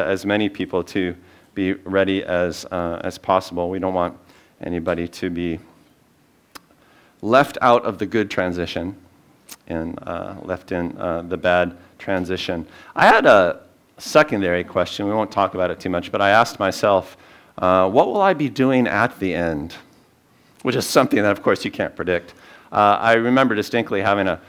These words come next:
conversation about this with a couple of my high school buddies back when I was, I don't know, sixteen, seventeen years old. Uh,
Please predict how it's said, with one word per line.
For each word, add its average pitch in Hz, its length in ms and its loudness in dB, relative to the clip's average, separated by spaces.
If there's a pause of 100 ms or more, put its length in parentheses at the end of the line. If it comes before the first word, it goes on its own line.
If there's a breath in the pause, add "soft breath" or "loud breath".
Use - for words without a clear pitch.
conversation 101 680 0
about 92 220 0
this 98 220 -4
with 90 100 -10
a 95 40 -8
couple - 280 -10
of - 20 -2
my 95 140 2
high 104 160 2
school 104 240 -4
buddies 90 340 0
back 90 240 -2
when 92 100 -6
I 87 100 0
was, 87 180 -2
I 85 60 -2
don't 87 100 0
know, 82 80 -4
sixteen, - 440 -10
seventeen 87 520 -6
years 85 240 -8
old. 87 300 -4 (680 soft breath)
Uh, 87 380 -2